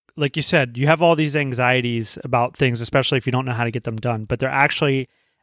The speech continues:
actions. Like, there are actionable things, like research if I need a visa, research the best neighborhood, research if I can bring my cat. All these things are actionable next steps. That leads you to the big step that everybody puts down on their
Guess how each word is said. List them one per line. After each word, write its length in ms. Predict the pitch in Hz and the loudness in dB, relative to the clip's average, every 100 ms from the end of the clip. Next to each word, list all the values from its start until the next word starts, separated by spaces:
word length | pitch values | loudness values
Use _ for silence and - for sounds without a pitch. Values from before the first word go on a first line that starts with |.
| - | 0
actions. 680 | 135 - 135 110 107 - - 131 | 2 2 -4 -6 -10 -14 -10 -6
Like, 260 | 127 - | -6 -2
there 180 | 135 135 | 2 4
are 160 | 135 139 | 4 2
actionable 480 | 131 - 131 123 | 0 0 -2 -2
things, 400 | 117 123 107 104 | -2 -6 -6 -8
like 160 | 113 - _ _ _ - | -10 -12 _ _ _ 2
research 400 | 156 170 180 175 | 4 6 4 4
if 80 | 151 | 2
I 80 | |
need 160 | 139 131 | 2 0
a 40 | |
visa, 500 | 113 113 110 107 107 - _ _ _ _ | -2 -4 -6 -8 -10 -16 _ _ _ _
research 560 | 160 147 180 - 156 - | -2 2 4 4 2 0
the 60 | 139 | 0
best 240 | 127 - | 0 0
neighborhood, 640 | 120 113 110 104 110 107 _ _ _ _ _ _ 135 | -4 -4 -6 -6 -10 -14 _ _ _ _ _ _ -2
research 380 | 202 208 170 | 2 4 2
if 80 | 147 | 2
I 80 | 147 | 2
can 160 | 135 123 | 2 0
bring 120 | 120 | 0
my 140 | 110 | -2
cat. 280 | - 113 113 | -6 -8 2
All 120 | 143 | 4
these 220 | 156 147 | 4 4
things 180 | 156 131 | 2 2
are 140 | 127 123 | 0 0
actionable 420 | 123 - 131 123 | 0 0 0 0
next 320 | 117 113 - | -2 -6 -8
steps. 560 | - 123 117 - - - _ _ _ _ _ | -2 -2 -2 -4 -8 -10 _ _ _ _ _
That 220 | 156 175 | 0 2
leads 320 | 170 190 190 | 4 4 4
you 120 | 190 160 | 0 0
to 240 | - 165 | 0 2
the 140 | 147 | 2
big 480 | 127 147 147 131 - | 2 4 4 0 -10
step 360 | - - 139 - | -6 0 0 2
that 220 | 135 131 | 0 0
everybody 360 | 143 143 135 131 | 0 0 2 0
puts 300 | - 143 - | 0 -6 -4
down 240 | 135 123 | -2 -2
on 140 | 120 117 | -2 -2
their 400 | 117 110 110 | -2 -2 -6